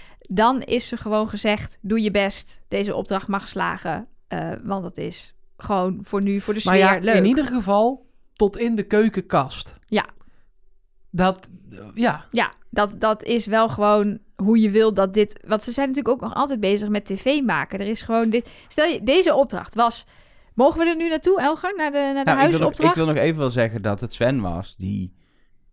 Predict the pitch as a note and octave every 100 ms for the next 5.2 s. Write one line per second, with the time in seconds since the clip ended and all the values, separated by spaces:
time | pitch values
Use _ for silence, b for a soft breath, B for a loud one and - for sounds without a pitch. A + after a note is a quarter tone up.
0 | _ - A2+ G#2 G#2+ G#2+ G#2+ G2+ A2 C3+
1 | G#2 E2+ E2+ G2 - F#2+ G#2+ G2+ A2+ -
2 | F2+ F#2+ F#2+ F2+ F#2+ G2 G2+ A2+ A#2 G2
3 | G2+ G2+ - A#2 G2 B2 - G2+ - C#3
4 | C3 E2 F#2 - - G#2 - F#2+ G#2+ G#2+
5 | F2+ A2